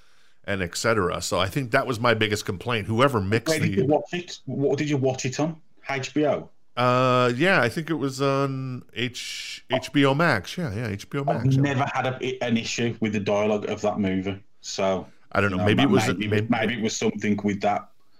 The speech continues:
Speaker 1: Maybe it could have
Speaker 2: The
Speaker 1: been, so.
Speaker 2: stream or something. I, I, yeah, it's bizarre. I've never had an issue with that movie.
Speaker 1: So getting
Speaker 2: In terms
Speaker 1: back,
Speaker 2: of all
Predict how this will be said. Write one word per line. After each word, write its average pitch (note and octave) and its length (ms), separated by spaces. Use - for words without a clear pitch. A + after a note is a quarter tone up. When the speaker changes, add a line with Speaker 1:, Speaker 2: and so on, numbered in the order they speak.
Speaker 1:
Maybe G2 400
it G2 100
could G2+ 140
have G#2+ 100
Speaker 2:
The - 20
Speaker 1:
been, F#2+ 200
so. - 180
Speaker 2:
stream G2 320
or G2+ 80
something. G#2 400
I, F#2+ 120
I, F#2 260
yeah, F#2 280
it's - 160
bizarre. F#2 560
I've F#2+ 80
never G2+ 240
had F#2+ 80
an F#2 120
issue F#2+ 240
with F#2+ 100
that F#2 120
movie. F#2 340
Speaker 1:
So B2 200
getting D#3 200
Speaker 2:
In D#3+ 40
terms C#3+ 180
Speaker 1:
back, - 20
Speaker 2:
of - 100
all - 160